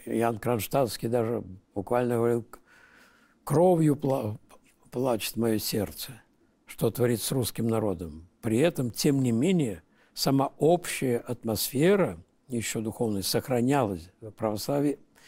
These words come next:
православная атмосфера, ещё православные были истоки жизни, православные цели для многих, э, и смысл жизни был. Самое главное, в общем, русский народ ещё,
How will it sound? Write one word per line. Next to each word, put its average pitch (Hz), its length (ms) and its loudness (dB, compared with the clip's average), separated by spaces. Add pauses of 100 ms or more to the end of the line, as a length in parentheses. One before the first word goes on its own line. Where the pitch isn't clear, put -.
(240)
православная 139 840 2
атмосфера, 113 680 -2
ещё 98 220 -6
православные 139 1040 2 (440)
были 143 420 0
истоки - 560 0
жизни, 98 560 -2 (300)
православные 143 680 2
цели 170 400 2
для 143 180 0
многих, 113 480 -2 (460)
э, - 280 -10
и 123 300 0
смысл 160 520 2
жизни 120 380 -2
был. 101 300 -4 (600)
Самое 160 300 2
главное, 208 560 2
в 156 60 0
общем, 151 360 -2 (1700)
русский 233 340 4
народ 190 380 6
ещё, 190 500 2